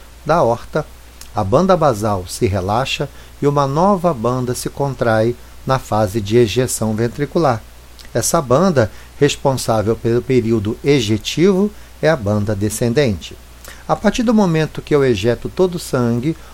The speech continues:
o ventrículo se esvazia, as pressões começam a cair e, nesse momento, a válvula mitral se abre.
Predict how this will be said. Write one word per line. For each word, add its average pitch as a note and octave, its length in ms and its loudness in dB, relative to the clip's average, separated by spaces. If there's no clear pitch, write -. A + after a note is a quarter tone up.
o A#2+ 80 -4
ventrículo D3 680 0
se - 140 -2
esvazia, B2 760 0
as A2+ 200 0
pressões D3+ 580 0
começam C#3+ 520 -2
a C#3 60 -6
cair A#2+ 440 0
e, F3 60 0
nesse D#3+ 300 0
momento, C3 420 0
a C3+ 60 2
válvula A#2 360 0
mitral A#2+ 380 -2
se - 160 -4
abre. G#2+ 360 -2